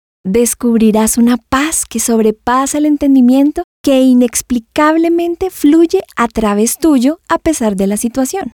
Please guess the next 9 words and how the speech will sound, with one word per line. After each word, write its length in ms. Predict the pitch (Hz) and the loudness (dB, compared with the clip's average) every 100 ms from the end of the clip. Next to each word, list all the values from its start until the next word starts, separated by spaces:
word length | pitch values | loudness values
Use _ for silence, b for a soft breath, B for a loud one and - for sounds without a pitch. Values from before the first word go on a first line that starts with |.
| _ _ _ | _ _ _
Algo 320 | - 240 294 349 | -4 -2 -2 -2
que 140 | 381 | -2
te 120 | 311 | -2
puede 240 | - 208 208 | -2 0 0
ayudar 580 | 202 269 247 196 202 _ | 2 2 2 0 -6 _
es 240 | - 226 - | -2 -2 -2
escribir 760 | - 240 - 302 320 285 233 - | -2 -2 -2 2 2 4 0 -4
versículos 880 | - 190 202 - - 190 - 208 247 | -4 -2 -2 -4 -4 -4 -2 0 0
bíblicos 640 | 254 285 247 220 220 247 | 2 2 2 0 -2 -8